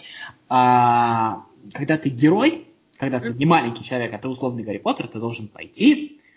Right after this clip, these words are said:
встать, а, взять и, а, что-то сделать. И ты для этого должен, условно говоря, там, найти волшебный меч,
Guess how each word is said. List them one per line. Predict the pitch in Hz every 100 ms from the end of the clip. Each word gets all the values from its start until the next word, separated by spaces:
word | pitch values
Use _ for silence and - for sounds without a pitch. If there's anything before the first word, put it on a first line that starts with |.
| _ _ _
встать, | - - 196 269 - - _ _ _
а, | - - 110 107
взять | 120 117 190 277 - - _ _ _ -
и, | 185 233 240 - - _
а, | 120 139 143 139 139
что-то | - - 220 190
сделать. | - 170 160 113 -
И | -
ты | 123 180
для | 147 160 170 160
этого | 110 98
должен, | 113 117 113 -
условно | - 90 87
говоря, | - - 80
там, | - 95
найти | 120 143
волшебный | 101 104 143 156 220
меч, | 320 339